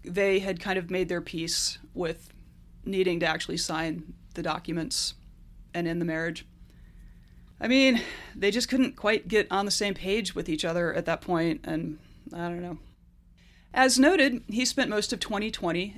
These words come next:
dating Ana de Armas, a relationship that ended at the start of twenty twenty-one. And wouldn't you know it, there was another pair of lovebirds whose relationship tanked in early twenty twenty-one.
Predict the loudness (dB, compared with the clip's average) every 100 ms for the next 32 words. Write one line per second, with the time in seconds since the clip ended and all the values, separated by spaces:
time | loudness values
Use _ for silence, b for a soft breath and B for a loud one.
0 | -4 -2 0 0 0 0 0 -4 -4 0
1 | 0 0 -2 -2 -2 -4 -4 -4 -2 2
2 | 4 4 2 0 -2 0 0 0 -2 -2
3 | -4 0 -2 -2 -6 -10 -6 -6 -6 -6
4 | -6 -6 -4 -2 -2 -4 -4 -4 -2 0
5 | 0 -2 -2 2 6 6 4 -2 0 4
6 | 6 6 4 0 0 2 4 2 0 0
7 | 0 2 4 2 0 -4 -2 -2 -2 -4
8 | -2 0 0 -2 -4 -2 -2 -4 -8 b
9 | b b b b -6 0 2 4 6 4
10 | 2 -2 -2 -4 -4 -2 -2 -2 -2 -2
11 | -2 -2 -2 -4 -4 -2 -2 -2 -2 0
12 | 0 0